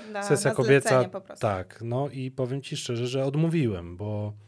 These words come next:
Speaker 2: e, może nawet nie to ze względu na to, że źle się czułem robić koleżance zdjęcia takie, tylko też, że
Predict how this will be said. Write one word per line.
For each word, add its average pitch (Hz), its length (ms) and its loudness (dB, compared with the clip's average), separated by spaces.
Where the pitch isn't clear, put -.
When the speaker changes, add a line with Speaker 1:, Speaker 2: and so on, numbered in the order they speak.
Speaker 2:
e, 110 280 -4
może 117 260 -2
nawet 127 280 0
nie 131 120 -2
to 131 120 -2
ze 113 100 -2
względu 110 320 -2
na 113 120 -2
to, 113 140 -4
że 104 240 -4
źle 120 140 0
się 117 140 -4
czułem 117 320 0
robić 107 300 -4
koleżance 110 480 -2
zdjęcia 101 340 -4
takie, 120 440 -2
tylko 123 280 0
też, 120 200 0
że 120 500 2